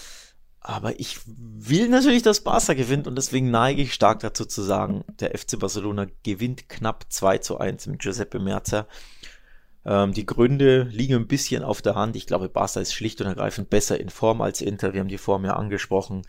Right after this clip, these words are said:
Ähm, Barca hat auch den Weltklasse-Torjäger vorne drin,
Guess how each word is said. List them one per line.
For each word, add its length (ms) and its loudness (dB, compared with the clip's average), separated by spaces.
Ähm, 460 -4
Barca 340 2
hat 140 -2
auch 220 2
den 400 -4
Weltklasse-Torjäger 1080 0
vorne 340 -2
drin, 440 -2